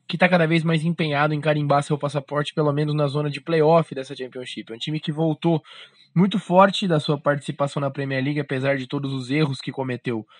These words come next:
na Premier League na temporada passada. Parece que aprendeu com os erros, manteve uma grande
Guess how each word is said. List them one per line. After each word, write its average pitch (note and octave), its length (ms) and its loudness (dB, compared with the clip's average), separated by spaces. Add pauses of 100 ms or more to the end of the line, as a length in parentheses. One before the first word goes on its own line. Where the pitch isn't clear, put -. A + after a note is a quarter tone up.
(320)
na C#3 140 2
Premier C#3+ 400 2
League C3+ 260 -2
na C3+ 100 -4
temporada C3+ 440 -4
passada. B2 440 -4
Parece D3+ 400 -2
que D3 100 -6
aprendeu C3+ 380 -4
com C#3 140 -6
os B2 140 -6
erros, C3+ 320 0
manteve C3+ 340 0
uma C#3+ 220 -2
grande C3 360 -4